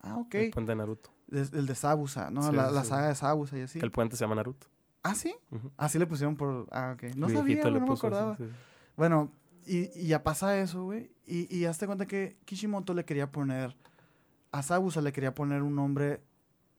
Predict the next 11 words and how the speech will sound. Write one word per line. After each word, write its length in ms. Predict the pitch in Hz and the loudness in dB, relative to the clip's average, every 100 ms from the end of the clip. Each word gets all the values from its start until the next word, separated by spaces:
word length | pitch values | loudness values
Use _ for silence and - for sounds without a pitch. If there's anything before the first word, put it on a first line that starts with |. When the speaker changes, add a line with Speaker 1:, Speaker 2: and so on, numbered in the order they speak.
| _ _ _ - | _ _ _ -12
Speaker 1:
de 300 | 135 143 135 | 0 2 2
un 120 | 135 | 0
personaje 580 | 156 151 160 156 143 139 | 0 0 2 2 2 2
de 60 | |
un 120 | 143 | 2
cuento 340 | 147 156 143 147 | 2 2 2 0
infantil 680 | 143 147 139 147 135 143 - - | -2 -2 -2 0 2 0 -4 -14
japonés. 480 | - 139 160 190 - _ _ _ _ _ _ _ | -8 -2 0 0 -4 _ _ _ _ _ _ _
Que 340 | 147 139 135 127 | 2 4 2 0
tipo 240 | 147 139 | 0 4
acá 560 | 156 151 143 139 127 - | 4 4 4 4 2 -2